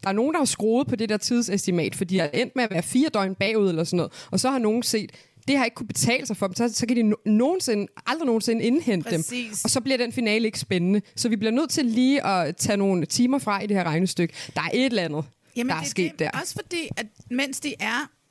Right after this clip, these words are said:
Speaker 2: <clears throat> de er fanget i den der by i Peru
Speaker 1: Mm.
Speaker 2: et stykke tid, eller, og så bes-, så siger de så, om de beslutter sig for at tage deres rejsefri døgn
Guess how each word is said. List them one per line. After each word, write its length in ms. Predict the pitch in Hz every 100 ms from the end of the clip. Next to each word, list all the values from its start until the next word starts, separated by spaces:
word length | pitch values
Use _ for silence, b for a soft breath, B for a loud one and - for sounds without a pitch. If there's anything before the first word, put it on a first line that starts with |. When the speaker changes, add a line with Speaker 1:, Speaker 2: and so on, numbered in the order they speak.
| _
Speaker 2:
<clears throat> 380 | 320 330 302 269
de 60 |
er 60 | 226 -
fanget 340 | 208 247 277
i 20 |
den 200 | 226 214
der 100 | 214
by 340 | 190 240 254 160
i 40 |
Peru 380 | - 214 - 226
Speaker 1:
Mm. 60 | 208
Speaker 2:
et 60 | 208 196
stykke 140 | 180 180
tid, 240 | - 240 -
eller, 200 | 185 160 -
og 120 | 208
så 100 | 202 226 -
bes-, 40 | 254 -
så 120 | 277
siger 260 | 247 269 247
de 100 | 185
så, 80 | 170
om 220 | 170 185
de 100 | 190
beslutter 320 | 196 254 254
sig 160 | 226 185
for 100 | 202
at 100 | 190
tage 180 | 202
deres 260 | 190 185 -
rejsefri 440 | 180 202 196 175
døgn 340 | 135 180 143